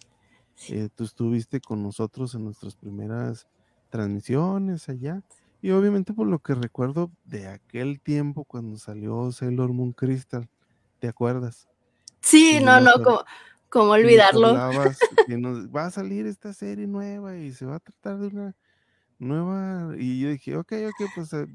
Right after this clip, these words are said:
Speaker 2: platícanos a ver de, de qué se va a tratar Sailor Moon Crystal". Y en esa época, pues, nos diste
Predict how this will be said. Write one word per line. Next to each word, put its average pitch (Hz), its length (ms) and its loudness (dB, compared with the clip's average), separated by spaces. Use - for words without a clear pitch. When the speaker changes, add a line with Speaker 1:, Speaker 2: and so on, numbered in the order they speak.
Speaker 2:
platícanos 185 680 -8
a 143 80 -6
ver 143 180 -6
de, 180 220 -8
de 139 160 -8
qué 156 220 -12
se 185 140 -10
va 185 80 -8
a 185 40 -14
tratar 185 420 -14
Sailor 185 440 -8
Moon 180 180 -8
Crystal". 175 400 -16
Y 131 100 -4
en 135 120 0
esa 143 240 -6
época, 180 340 -10
pues, 131 200 -10
nos 123 180 -8
diste 139 360 -10